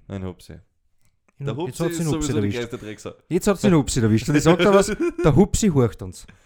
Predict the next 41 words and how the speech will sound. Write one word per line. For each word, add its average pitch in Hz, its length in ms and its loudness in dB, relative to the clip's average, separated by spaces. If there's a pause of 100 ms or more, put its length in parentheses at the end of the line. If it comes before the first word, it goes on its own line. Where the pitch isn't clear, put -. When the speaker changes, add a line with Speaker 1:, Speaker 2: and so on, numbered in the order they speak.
(220)
Speaker 1:
Ich 101 100 -16
glaub 101 160 -12
nämlich 107 320 -16
schon. 80 120 -14 (520)
Speaker 2:
Und 165 100 -12
ich 170 60 -14
kenn 160 180 -6
ihn 139 120 -2
Hupsi. 117 500 -6
Ich 123 120 -12
kenn 180 320 -6
Speaker 1:
Ah, - 40 -12
Speaker 2:
einen 156 80 -4
Speaker 1:
du 156 60 0
weißt 185 180 0
Speaker 2:
Hupsi. 208 240 -6 (220)
Ich 113 100 -10
kenn 110 340 -10
einen 160 180 -14
Hupsi, 190 440 -14 (140)
Speaker 1:
Ja. 101 180 -12
Speaker 2:
der 185 220 -12
horcht 214 280 -12
uns. 95 240 -20 (580)
Speaker 1:
Wahnsinn. 90 420 -10
Speaker 2:
Das 156 140 -12
ist 190 180 -6
der 196 100 -8
Hupsi. 147 420 -14 (180)
Speaker 1:
Hupsi 415 460 -6
Pupsi. - 460 -10 (100)
Speaker 2:
Der 139 100 -6
Hupsi 156 280 -8
ist 180 100 -10
in 185 60 -8
der 185 100 -10
Föst. 143 300 -12
Speaker 1:
Du 127 160 -12
Stückerl, 110 580 -12
du 104 140 -16
Geiles. - 500 -20